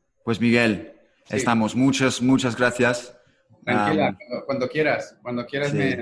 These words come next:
Speaker 1: estoy muy
Speaker 2: me
Speaker 1: agradecido y claro que nos vemos, hablemos pronto.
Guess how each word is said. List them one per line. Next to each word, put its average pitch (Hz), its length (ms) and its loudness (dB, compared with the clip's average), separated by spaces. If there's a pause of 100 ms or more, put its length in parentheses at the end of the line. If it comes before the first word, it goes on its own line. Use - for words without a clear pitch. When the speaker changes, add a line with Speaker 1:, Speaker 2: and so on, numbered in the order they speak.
Speaker 1:
estoy - 240 -6
muy 107 160 2
Speaker 2:
me 107 60 4
Speaker 1:
agradecido 107 800 0 (120)
y 98 440 0
claro 101 320 2
que 95 300 0
nos 98 180 -4
vemos, 117 600 0
hablemos 101 680 -6
pronto. 101 560 -4